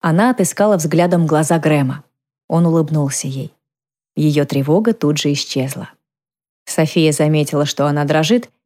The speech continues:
и подвела её к небольшой кушетке возле камина, обтянутой тёмно-синим бархатом.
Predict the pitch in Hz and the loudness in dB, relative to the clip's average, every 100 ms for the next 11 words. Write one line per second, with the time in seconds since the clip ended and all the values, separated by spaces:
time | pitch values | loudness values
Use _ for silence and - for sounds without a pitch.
0 | - 165 170 160 165 156 147 147 - 147 | -6 -2 0 2 2 2 2 0 0 0
1 | 156 151 147 139 156 151 131 - 143 147 | 0 0 -2 -2 -4 -2 -4 -4 -2 -2
2 | 147 151 165 247 220 135 147 - 208 226 | -2 0 4 4 4 0 -6 -4 0 2
3 | 202 160 151 165 165 147 - 156 151 143 | 2 -2 -2 -2 -2 -2 -2 0 0 0
4 | 139 - 131 - 127 | -2 -4 -14 -12 -12